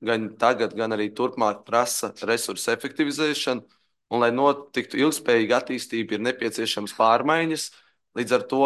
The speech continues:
tas, ko noteikti aicināšu, un arī šeit jau prezentācijas laikā rādīšu punktus, par ko ir iespējams jādiskutē arī turpmāk, ka šis budžets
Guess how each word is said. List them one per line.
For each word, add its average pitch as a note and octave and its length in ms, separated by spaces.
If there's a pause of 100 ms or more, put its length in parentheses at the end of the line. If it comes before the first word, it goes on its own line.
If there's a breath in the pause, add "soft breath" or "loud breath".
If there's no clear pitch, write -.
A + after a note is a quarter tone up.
(140)
tas, C3+ 240
ko A#2+ 400
noteikti B2 460
aicināšu, A2+ 560
un G#2+ 100
arī G#2+ 140 (160)
šeit A#2+ 340
jau G#2+ 120
prezentācijas A#2 680
laikā A#2 320
rādīšu A2+ 540
punktus, A#2+ 320
par A2 180
ko A#2 160
ir G#2+ 140
iespējams A2 400
jādiskutē A2 480
arī G#2 180
turpmāk, C3 540 (640 soft breath)
ka - 80
šis B2+ 160
budžets C3 540